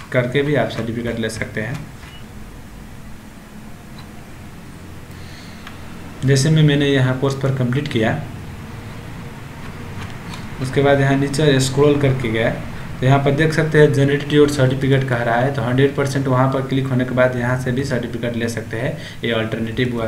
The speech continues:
उपाय है, तो इस पर क्लिक कीजिए। उसके बाद "Generating your certificate", तो आप कंप्लीट करने के बाद आपको सर्टिफिकेट मिल जाएगा, पर मैंने कंप्लीट नहीं किया हूँ,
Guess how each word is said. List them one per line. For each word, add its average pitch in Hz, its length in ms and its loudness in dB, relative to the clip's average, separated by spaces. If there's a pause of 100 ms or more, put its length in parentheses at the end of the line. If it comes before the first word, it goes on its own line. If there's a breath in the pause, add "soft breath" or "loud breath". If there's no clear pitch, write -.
(140)
उपाय 110 180 -4
है, - 180 -4 (280 loud breath)
तो 120 60 -2
इस 117 140 2
पर 131 160 0
क्लिक 117 280 -2
कीजिए। 107 320 -2 (720)
उसके 127 180 -4
बाद 120 140 0
"Generating 127 500 2
your 135 100 4
certificate", 127 560 0 (880)
तो 143 60 0
आप 147 280 0
कंप्लीट 143 340 2
करने 143 240 0
के 147 80 0
बाद 139 220 0
आपको 135 260 0
सर्टिफिकेट 135 440 0
मिल 135 220 4
जाएगा, 127 240 4
पर 131 160 -2
मैंने 135 280 4
कंप्लीट 131 440 -2
नहीं 135 200 2
किया 120 220 0
हूँ, 123 200 -6